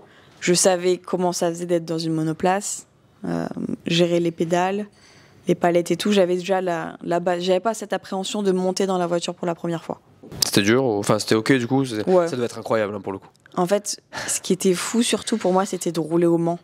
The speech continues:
Speaker 2: Ah ouais.
Speaker 1: Ça, c'était dingue. Vos premiers entraînements, c'était, c'était là-bas. Et c'est, ouais, c'est une sensation de fou quand tu passes la ligne. Euh, tu sais, tu repenses aux vingt-quatre heures du Mans et tout. Et ça, c'était fou.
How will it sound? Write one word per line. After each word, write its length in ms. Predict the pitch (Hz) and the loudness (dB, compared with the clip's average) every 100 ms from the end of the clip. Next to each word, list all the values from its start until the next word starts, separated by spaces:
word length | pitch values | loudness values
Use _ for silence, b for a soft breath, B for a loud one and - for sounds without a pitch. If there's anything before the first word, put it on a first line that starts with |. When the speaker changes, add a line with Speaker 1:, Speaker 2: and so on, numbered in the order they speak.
| _ _ _ _ - | _ _ _ _ -2
Speaker 2:
Ah 160 | - 82 | 0 0
ouais. 100 | - - | -6 -14
Speaker 1:
Ça, 220 | - - 180 | 0 0 2
c'était 280 | 160 - | -2 -2
dingue. 400 | 147 170 170 160 156 | 0 0 0 -6 -10
Vos 160 | 165 156 | -8 -8
premiers 300 | - 170 165 | -2 0 0
entraînements, 400 | 165 175 175 180 | -2 -2 0 -2
c'était, 600 | 175 - 160 156 156 156 | -4 -2 0 0 -2 -4
c'était 320 | - 165 180 | -4 0 0
là-bas. 380 | 170 160 170 202 b b b b - | 0 0 -2 -4 b b b b -2
Et 80 | 165 | 0
c'est, 220 | - 147 | 2 2
ouais, 200 | 160 156 | 2 2
c'est 120 | - | -2
une 80 | 156 | -4
sensation 440 | - 160 156 - | -4 -2 -2 -2
de 100 | 151 | -2
fou 220 | 151 - | -2 -4
quand 160 | 175 160 | -2 -2
tu 120 | - | -2
passes 280 | - 160 - | -2 0 2
la 80 | 156 | 2
ligne. 360 | 165 180 175 | 2 2 0
Euh, 160 | 156 151 147 B B B B - | 0 -2 -6 B B B B 0
tu 140 | 180 | 2
sais, 20 | |
tu 140 | 170 151 | 2 2
repenses 380 | 156 170 170 | 4 4 2
aux 20 | 165 | 2
vingt-quatre 380 | 160 165 - | 2 0 0
heures 100 | 156 | 0
du 100 | 151 | 2
Mans 140 | 156 156 | 2 2
et 100 | 156 | 0
tout. 300 | - 180 175 | -4 0 2
Et 400 | 156 147 147 156 B B B B | 2 0 -2 -8 B B B B
ça, 160 | - 180 | 0 2
c'était 260 | - 165 165 | 2 2 0
fou. 320 | - 208 | 2 0